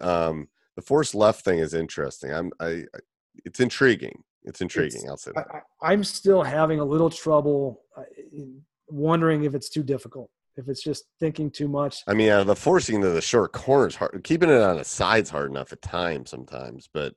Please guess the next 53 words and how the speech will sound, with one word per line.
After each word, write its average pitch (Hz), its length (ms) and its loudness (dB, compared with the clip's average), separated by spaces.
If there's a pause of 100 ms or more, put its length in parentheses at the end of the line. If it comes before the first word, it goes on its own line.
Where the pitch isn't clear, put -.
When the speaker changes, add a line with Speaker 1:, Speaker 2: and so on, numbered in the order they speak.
(100)
Speaker 2:
And 156 100 -8
I, 185 240 4
you 170 120 0
know, 170 100 4
I, 175 260 2 (100)
I'm 190 140 2
a 214 80 4
pretty 165 280 -2
high 156 140 2
energy 143 260 0
guy. 143 240 0
When 131 140 -6
we're 196 140 4
in 175 60 4
a 147 60 -4
game 160 240 0
situation, 135 500 -6
I, - 40 -14 (220)
it, 185 140 -6
actually 185 240 4
all 180 180 8
of 170 80 6
these 147 140 0
drills, 139 260 -2 (120)
I'm 165 300 2
screaming, 147 600 -2
"No 156 160 2
middle, 160 240 4
no 151 160 2
middle, 156 320 4
no," 147 200 0
I 156 120 2
say, 175 220 0
"No 156 160 2
Speaker 1:
Right. 160 140 2
Speaker 2:
middle," 160 320 0
more 156 180 -4
than 143 120 -4
anything. 160 340 -2
I 139 40 -2
say, 139 160 -4
"Jump 139 240 -2
to - 40 -10
the 143 80 -4
ball," 143 240 2
more 139 160 -4
than, 135 180 -6
I 147 60 -2
just 135 240 -6
jump 139 340 0
more 139 140 -6
than 131 100 -10
anything. 127 180 -20